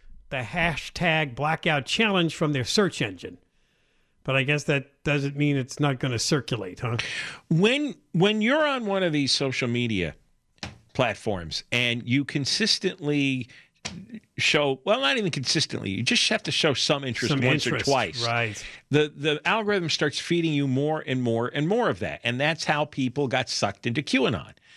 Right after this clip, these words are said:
Speaker 2: That's how people get sucked into extremist causes. It be, and, and then they get, they get a, get a, they get a surge because something in this content gets them excited.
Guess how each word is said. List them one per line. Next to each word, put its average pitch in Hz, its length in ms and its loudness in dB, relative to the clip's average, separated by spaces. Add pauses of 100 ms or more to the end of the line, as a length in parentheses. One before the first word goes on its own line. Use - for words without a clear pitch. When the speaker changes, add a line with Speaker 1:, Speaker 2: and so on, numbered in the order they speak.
(160)
Speaker 2:
That's 139 240 0
how 143 140 2
people 139 320 -4
get 123 200 0
sucked - 460 0
into 131 340 2
extremist 127 640 -2
causes. - 680 -2 (840)
It 123 240 0
be, 139 180 0
and, 127 240 0
and 139 200 0
then 185 520 -2 (120)
they 135 420 0
get, 120 220 -2
they 135 100 0
get 135 220 0
a, - 40 -16 (160)
get 139 260 0
a, 104 60 -12
they 131 120 0
get 143 140 0
a 143 40 -4
surge 135 600 0
because 113 280 -2
something 151 480 -2
in 127 80 -4
this 120 160 -2
content 123 720 -2
gets - 220 -2
them 110 140 -4
excited. 104 600 -2